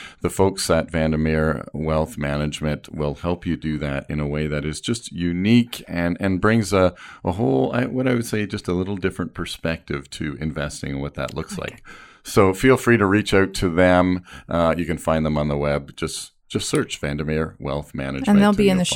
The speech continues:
Speaker 1: find them.
Speaker 2: notes today, the, their link. So
Speaker 1: There it is. So, Reb,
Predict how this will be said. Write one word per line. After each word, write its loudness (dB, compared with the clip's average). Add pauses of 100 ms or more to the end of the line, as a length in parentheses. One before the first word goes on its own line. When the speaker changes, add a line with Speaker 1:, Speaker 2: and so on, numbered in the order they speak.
Speaker 1:
find 2
them. 4
Speaker 2:
notes -2
today, -4
the, -4
their -2
link. -2 (180)
So -8 (380)
Speaker 1:
There 2
it 0
is. -4 (220)
So, 4
Reb, 4